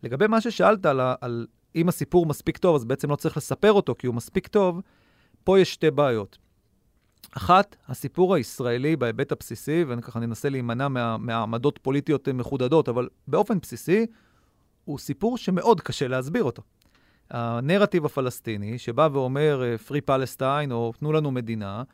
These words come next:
הוא הרבה יותר מובן לאדם בעולם המערבי מאשר הסיפור הישראלי, שאתם שומעים, פעם אברהם אבינו, הוא בא, וזה הבית של היהודים, ושישים ושבע,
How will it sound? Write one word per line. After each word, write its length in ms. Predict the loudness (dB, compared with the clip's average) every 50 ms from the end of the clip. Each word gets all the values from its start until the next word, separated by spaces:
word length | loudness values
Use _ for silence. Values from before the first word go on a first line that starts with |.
| _ _ _ _ _ _ _
הוא 120 | -6 -6
הרבה 240 | -4 -4 0 2 2
יותר 200 | 2 4 2 2
מובן 360 | 4 2 2 4 4 4 4
לאדם 520 | 2 2 0 0 0 2 4 4 4 4 4
בעולם 320 | 2 2 4 2 2 0
המערבי 560 | 0 2 2 2 2 2 2 2 2 2 2
מאשר 320 | 0 -2 -2 -2 -2 -2 -2
הסיפור 380 | -2 -4 -6 -6 -2 -2 -2
הישראלי, 480 | -2 -4 -4 -4 -2 -2 0 0 -2 -2
שאתם 320 | -2 -2 -4 -4 -4 -6
שומעים, 440 | -6 -6 -4 -2 -2 0 0 0 0 0
פעם 340 | 2 2 2 2 2 2 0
אברהם 280 | -2 0 -2 0 0
אבינו, 360 | 0 0 0 0 2 2 0 -2
הוא 120 | -2 0
בא, 320 | 2 4 4 4 4 2 0
וזה 200 | -2 -2 -2 -2
הבית 240 | 0 2 2 2 2
של 120 | 0 -4
היהודים, 520 | -4 -2 -2 -4 -2 0 0 0 0 0 -2
ושישים 360 | -4 -6 -8 -10 -10 -8 -8 -8
ושבע, 480 | -6 0 4 4 4 4 4 2 2